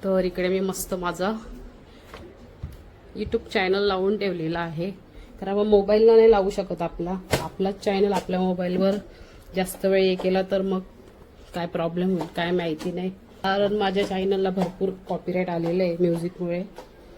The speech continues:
तर त्याच्यामुळेच आपले व्ह्यूज वाढत नाही का काय नाही काय माहिती.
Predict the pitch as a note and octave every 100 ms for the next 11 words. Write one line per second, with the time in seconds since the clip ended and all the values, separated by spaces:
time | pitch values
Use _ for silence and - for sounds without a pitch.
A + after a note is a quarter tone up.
0 | - - - F#3 G3+ A#3 B3 C4 C4 B3+
1 | C4+ C4 C4+ A#3+ A#3+ A3 A3 A3 A3+ A3+
2 | A3 G#3 G3+ G3+ G3+ G3+ G#3+ G#3+ F3+ D#3